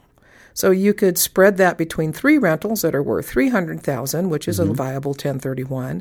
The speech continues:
Speaker 2: Mm-hmm.
Speaker 1: But more importantly, you know, let's say you only owed a hundred thousand on that nine hundred thousand dollar rental.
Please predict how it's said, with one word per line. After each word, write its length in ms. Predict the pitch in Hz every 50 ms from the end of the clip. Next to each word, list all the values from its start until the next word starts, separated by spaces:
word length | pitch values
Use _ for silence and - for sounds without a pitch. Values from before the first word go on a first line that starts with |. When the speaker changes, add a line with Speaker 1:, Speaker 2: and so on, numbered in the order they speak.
| - -
Speaker 2:
Mm-hmm. 240 | 123 113 101 104 107
Speaker 1:
But 100 | - 190
more 160 | 220 254 247
importantly, 720 | 233 233 - 254 277 349 - 240 196 180 175 180 202 220 - -
you 120 | 202 202
know, 80 | 202 202
let's 200 | 214 202 - -
say 160 | - 220 208
you 180 | 208 208 202
only 260 | 202 208 202 196 196 -
owed 400 | 202 214 254 254 226 202 - - -
a 60 | 160
hundred 440 | 170 - 180 170 170 156 165 156 156
thousand 540 | - 160 151 139 139 - - 156 - - - _ _ _ -
on 140 | 151 151 151
that 160 | 147 147 -
nine 220 | 156 147 143 143
hundred 260 | 151 147 143 147 143 -
thousand 300 | 147 143 139 143 139 139
dollar 240 | 147 147 147 156
rental. 360 | 160 202 240 233 175 147 143